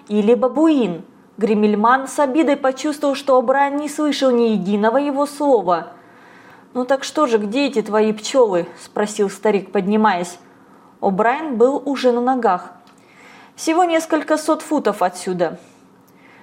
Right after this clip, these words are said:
Гриммельман, не торопясь, последовал за ним. Спешить было явно некуда, но немец чувствовал, что его медлительность раздражает охотника.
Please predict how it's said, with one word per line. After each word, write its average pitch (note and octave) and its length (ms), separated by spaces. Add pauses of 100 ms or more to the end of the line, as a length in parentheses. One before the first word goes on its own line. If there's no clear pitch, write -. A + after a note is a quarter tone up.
(240)
Гриммельман, D4 560
не E4 100
торопясь, D#4 500
последовал C4+ 640
за C#4 200
ним. G#3+ 360 (280)
Спешить B3 520
было C4+ 200
явно B3+ 420
некуда, G#3+ 640 (280)
но G#3 160
немец A#3 540
чувствовал, G#3 720
что - 240
его A3 180
медлительность C#4 800
раздражает C#4 720
охотника. G3 800